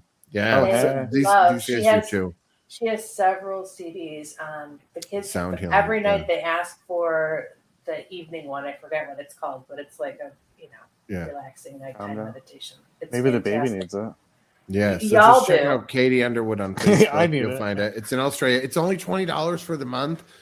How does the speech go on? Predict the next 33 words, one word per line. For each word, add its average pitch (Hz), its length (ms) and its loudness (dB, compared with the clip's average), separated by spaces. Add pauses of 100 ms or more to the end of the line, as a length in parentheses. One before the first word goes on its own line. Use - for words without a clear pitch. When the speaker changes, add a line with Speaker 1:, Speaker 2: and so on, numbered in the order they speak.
(220)
Speaker 1:
and 143 120 -6
you 151 120 -4
get 143 100 -6
access 135 580 -6
to, 110 220 -4 (180)
I 107 60 -6
mean, 110 160 -8
there's 107 300 -6 (200)
t-, - 140 -12 (340)
fifty 123 380 -6
hours 107 380 -4
at 90 80 -14
least 98 480 -8 (500)
of 107 140 -6 (100)
Speaker 2:
Oh, - 60 -10
wow. 104 60 -4
Speaker 1:
content. 104 500 -6 (180)
Yeah, 90 320 -6 (100)
yeah, 92 180 -6
it's - 140 -14
great. 87 300 -8
And 104 100 -2
then 110 80 -4
she 110 140 -4
also 120 300 -2
has 107 140 -2
stuff 107 200 -6
you 107 60 -10
can 104 80 -4
go 101 80 -2
check 101 200 -8
out 92 120 -4
iTunes. 92 760 -6